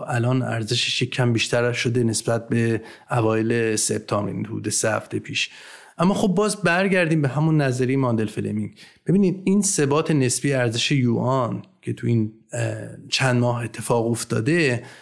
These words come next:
یه هزینه‌ای داشته. هزینه‌اش چی بوده؟ هزینه‌اش این بوده که شرایط مالی رو خب عملاً سخت‌تر کرده، به این معنی که قسمتی از اثرات سیاست‌های پولی انبساطی که بانک مرکزی می‌خواست دنبال بکنه رو خنثی کرده.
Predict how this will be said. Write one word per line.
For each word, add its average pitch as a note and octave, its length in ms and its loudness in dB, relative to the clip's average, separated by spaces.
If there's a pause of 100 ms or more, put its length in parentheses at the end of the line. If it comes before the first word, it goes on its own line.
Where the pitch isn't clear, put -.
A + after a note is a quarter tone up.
(120)
یه A3+ 240 2
هزینه‌ای D3 440 4
داشته. - 320 -8 (100)
هزینه‌اش E3+ 480 2
چی - 120 0
بوده؟ C3 420 0 (300)
هزینه‌اش F#3+ 460 2
این F#3 80 2
بوده D3 180 0
که C#3 80 0
شرایط D3 500 2
مالی D#3 340 4
رو D3+ 80 0
خب C3 200 -2
عملاً C3 360 0
سخت‌تر C#3 640 0
کرده، A2+ 460 0
به A2+ 120 0
این E3+ 140 4
معنی C#3+ 340 2
که A#2 340 -2 (400)
قسمتی F3 480 2
از D3 200 0
اثرات C#3+ 540 0
سیاست‌های C3 540 0
پولی B2 380 0
انبساطی A#2+ 600 0
که B2 140 -2
بانک A#2+ 280 0
مرکزی A#2+ 400 0
می‌خواست A#2+ 400 -2
دنبال A#2+ 380 2
بکنه A#2+ 400 0
رو C#3+ 240 2
خنثی C3 440 0
کرده. - 380 -10